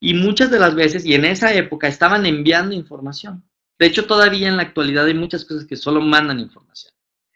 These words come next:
Para el dos mil dieciséis, que es el que tenemos estimado en este año,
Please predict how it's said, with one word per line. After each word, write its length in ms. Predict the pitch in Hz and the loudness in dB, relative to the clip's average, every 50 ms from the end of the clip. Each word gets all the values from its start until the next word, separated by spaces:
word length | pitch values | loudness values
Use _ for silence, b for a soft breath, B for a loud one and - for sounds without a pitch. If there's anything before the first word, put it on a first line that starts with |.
| _ _ _ _ _ _ _ _ _ _ - | _ _ _ _ _ _ _ _ _ _ 2
Para 160 | 151 151 160 | 4 6 6
el 80 | 165 160 | 6 4
dos 120 | 175 180 | 4 2
mil 160 | 190 208 226 | 0 0 0
dieciséis, 500 | 233 262 226 202 180 - 180 165 165 - | -2 -2 -4 -4 -2 0 0 0 0 -2
que 500 | - 165 151 135 127 120 113 110 110 - - | -4 -2 0 0 2 2 0 -2 -4 -6 -8
es 180 | 143 139 - | -10 -6 -4
el 160 | 175 170 156 | -2 -4 -4
que 80 | 151 - | -4 -8
tenemos 340 | 123 131 131 139 156 156 156 | -8 -6 -4 -4 -4 -6 -6
estimado 640 | 147 147 - 131 127 123 123 120 117 - 127 127 127 | -8 -10 -8 -6 -6 -4 -4 -6 -6 -8 -8 -6 -6
en 120 | 123 123 | -6 -8
este 280 | 123 123 - - 156 160 | -8 -10 -4 2 4 6
año, 420 | 156 151 139 131 139 160 - - | 6 6 4 0 -4 -6 -10 -16